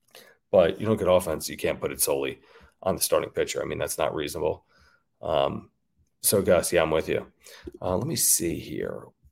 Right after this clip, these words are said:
because I feel like I might, let me make sure I'm, all right, I'm gonna get to all these supers here in a moment. While I have a moment, though,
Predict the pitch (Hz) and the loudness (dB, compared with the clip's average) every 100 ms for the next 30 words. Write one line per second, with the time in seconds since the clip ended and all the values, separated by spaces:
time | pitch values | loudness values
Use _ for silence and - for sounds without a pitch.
0 | _ _ _ - 87 82 - - 87 87 | _ _ _ -16 -14 -12 -12 -10 -10 -10
1 | 82 - - - _ _ 107 90 82 - | -10 -12 -18 -20 _ _ -8 -6 -6 -6
2 | 95 87 90 _ _ _ _ _ _ - | -8 -8 -14 _ _ _ _ _ _ -20
3 | - - _ _ _ _ _ _ _ _ | -20 -20 _ _ _ _ _ _ _ _
4 | _ _ - _ _ _ - 101 82 - | _ _ -20 _ _ _ 2 6 6 6
5 | 110 123 117 117 104 95 - 98 98 92 | 4 6 6 6 4 4 2 2 0 0
6 | - 90 - 76 78 80 80 78 95 120 | 0 0 2 0 0 2 2 4 6 8
7 | 139 95 78 82 85 82 73 69 - 73 | 8 2 -2 2 2 2 -2 -4 0 2
8 | 62 58 80 95 - | 4 2 -2 -8 -14